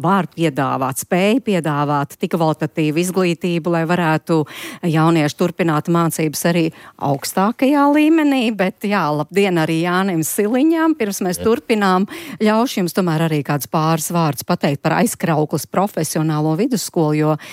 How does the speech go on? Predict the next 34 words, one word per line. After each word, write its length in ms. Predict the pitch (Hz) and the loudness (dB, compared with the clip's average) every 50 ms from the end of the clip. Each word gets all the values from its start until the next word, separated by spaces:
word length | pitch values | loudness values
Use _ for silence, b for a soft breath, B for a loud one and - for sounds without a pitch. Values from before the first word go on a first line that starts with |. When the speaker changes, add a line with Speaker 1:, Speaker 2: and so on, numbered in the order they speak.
| B B B - | B B B -2
Speaker 1:
mēs 180 | 165 156 147 - | -2 -2 0 0
te 100 | 170 156 | -2 2
iepazīstoties, 1000 | 165 170 - - 131 131 147 139 139 - - 147 147 143 - - - - - - - - _ _ - | 2 0 0 0 -4 -2 -2 -2 -2 -4 -4 -4 -4 -4 -4 -4 -4 -4 -6 -8 -10 -14 _ _ -12
katra 380 | - 147 - - - - 151 151 | -10 -10 -10 -8 -8 -4 -4 -4
no 280 | 143 - - - 160 131 - 160 | -2 -2 -2 -2 -4 -4 -4 -4
viešņām 540 | 156 160 151 - - 165 151 143 143 143 165 | -2 -2 -2 -2 -2 -2 -2 0 0 0 0
raksturoja 480 | 180 - - - 175 156 147 - - | 0 -2 0 0 0 0 2 2 2
savu 160 | 226 262 220 | 2 2 0
skolu. 320 | - - - 196 190 180 - | -2 0 0 2 2 2 2
Ko 100 | 240 233 | 2 2
jūs 160 | 214 170 - - | 2 2 0 -2
par 120 | 175 - | -6 -4
savu 380 | - - - 175 170 147 147 131 | -4 -2 0 0 0 0 -2 -2
vēl 180 | 143 156 143 139 - | -2 -2 -4 -4 -4
piebilst? 540 | - 156 - - - - - - - _ B B B B B B B B B B B B B B B B B B _ | -4 -4 -4 -4 -8 -10 -10 -10 -12 _ B B B B B B B B B B B B B B B B B B _
Speaker 2:
Jā, 160 | - 95 104 110 110 | 0 2 4 4 4
labdien, 300 | 107 104 113 120 117 113 | 4 4 4 4 4 4
liels 160 | 110 113 110 | 4 2 2
paldies 300 | - 117 104 107 117 120 - | 2 0 2 2 0 0 0
par, 160 | - 107 104 | 0 0 2
eh, 200 | 101 98 92 95 110 | 2 0 -2 -4 -4
uzaicinājumu 560 | 110 107 101 110 113 - - 135 135 139 139 147 | -2 0 2 2 0 2 0 0 0 0 0 0
pirmkārt. 400 | 143 143 143 135 127 123 - - | -2 0 2 2 0 0 -2 -8
Eh, 380 | - 123 113 104 95 95 95 95 92 101 | -14 -10 -8 -4 -4 -2 -2 -2 0 0
jau 160 | 98 95 92 - - - | 0 0 -2 -4 -6 -2
kolēģi 380 | 117 107 104 107 104 101 101 101 95 - | 0 0 2 2 0 0 -2 -4 -6 -4
ir, 220 | 101 104 104 98 | -2 0 0 2
ir 240 | 110 123 131 135 135 135 | 2 2 4 2 4 4
redzēti, 460 | 127 135 139 147 143 143 143 - 131 | 2 2 2 2 0 0 -2 -4 -6
bet 160 | 107 95 95 | -6 -6 -6
ir 140 | 101 98 98 95 | -6 -4 -4 -2
arī 140 | 95 98 98 | -2 0 0
jauni 240 | 107 120 127 127 120 | 0 0 0 0 0
kolēģi. 380 | 135 127 131 139 131 127 123 | 0 2 2 2 2 0 -2